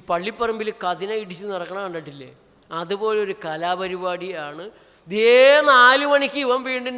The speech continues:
രണ്ട് പഴംപൊരിയും ഒരു ചായയും കൂടെ കുടിക്കും. അതും കഴിഞ്ഞ് വീട്ടിലേക്ക് പോകുന്ന വഴി എല്ലാം കൂടെ ഹോട്ടലിൽ കയറിയിട്ട് അപ്പോഴും കഴിക്കും പൊറോട്ടയും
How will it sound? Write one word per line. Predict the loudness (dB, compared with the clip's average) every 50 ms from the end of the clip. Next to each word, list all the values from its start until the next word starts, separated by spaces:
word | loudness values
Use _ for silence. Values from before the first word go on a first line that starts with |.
| -4
രണ്ട് | -4 -2 -2 -2
പഴംപൊരിയും | 0 0 -2 -2 -2 -2 -2 0 0 0 -2 -4 -6 -8 -20 -20 _ _ _ _ _ -10
ഒരു | -8 -8 -8 -8 -8
ചായയും | -6 -6 -6 -6 -8 -10
കൂടെ | -12 -12 -14
കുടിക്കും. | -14 -16 -18 -18 -20 -20 -20 _ _ _ _ _ _ _ _ _ _ _ _ _ _ _ _ _ _ _ _ _ _ _ _ _ _ _ _ -2
അതും | -2 0 2 2 4
കഴിഞ്ഞ് | 4 4 4 4 0 -2 -2 -4
വീട്ടിലേക്ക് | -6 -6 -6 -4 -2 2 2 2 2 0 -2 -2 0
പോകുന്ന | 0 0 0 0 0 0
വഴി | 0 0 -2 -4 -6
എല്ലാം | -2 0 0 0 2
കൂടെ | 0 -2 -2 0
ഹോട്ടലിൽ | 0 0 0 -2 -2 -4 -8 -4 -2
കയറിയിട്ട് | -4 -2 -2 -2 -4 -4 -2 -4 -4 -4 -6 -16 -20 -20 -20 _ _ _ _ _ _ _ _ _ _ 4 6 6 6
അപ്പോഴും | 6 4 -2 0 2 4 4 4 2 2 2
കഴിക്കും | 2 2 2 0 -4 -4 -4
പൊറോട്ടയും | -4 -4 -2 -2 -2 -2 0 0 0 0 0